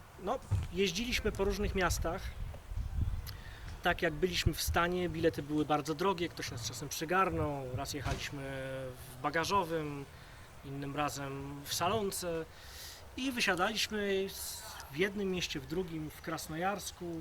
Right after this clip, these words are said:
trafiliśmy do Abakanu w pewnym momencie. E, i w Abakanie, w związku z tym, że wtedy było bardzo mało obcokrajowców, był ogromny głód spotkania z ludźmi, to spotykały się, mimo tego, że wtedy byliśmy w wieku studenckim, to spotykały się z nami różne osoby,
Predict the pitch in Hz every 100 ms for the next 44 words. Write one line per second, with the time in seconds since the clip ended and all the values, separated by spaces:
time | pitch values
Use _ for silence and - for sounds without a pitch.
0 | 170 202 196 240 202 170 156 151 143 120
1 | - 127 123 120 117 113 - - - -
2 | - - - - - 175 180 - 202 190
3 | 185 185 185 190 233 220 175 214 - 180
4 | 196 180 196 175 180 165 190 175 175 180
5 | 175 175 170 170 165 156 - 175 160 156
6 | 165 156 180 170 151 180 - 170 - 165
7 | 143 147 170 202 180 - 165 156 180 175
8 | 165 160 151 156 156 156 147 147 170 151
9 | 139 147 143 147 135 127 151 - 131 123
10 | - 151 156 185 - 190 180 180 165 -
11 | 151 151 165 151 139 151 156 139 127 -
12 | - - 151 190 160 147 - 160 143 135